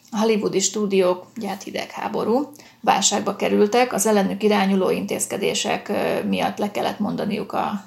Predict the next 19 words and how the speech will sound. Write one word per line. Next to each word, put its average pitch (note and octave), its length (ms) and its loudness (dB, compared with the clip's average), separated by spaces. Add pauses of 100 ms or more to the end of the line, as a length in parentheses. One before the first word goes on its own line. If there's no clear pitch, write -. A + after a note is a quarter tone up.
saját - 340 -4
mozihálózatukról. G#3+ 1300 0 (400)
A G#3+ 80 -10
T A#3 60 4 (100)
V G3+ 120 8
konkurenciája G#3 840 4
is A3+ 240 2
ugye - 340 -4 (160)
megnövekedett, A#3 880 2 (140)
vagy - 120 -14
előtérbe G#3 840 2
került, C4 500 0 (260)
és - 80 -8
a G#3 60 0
hidegháborús G3 760 2
légkör - 400 -6
miatt G3 380 -6
is - 160 -4
hát - 340 -10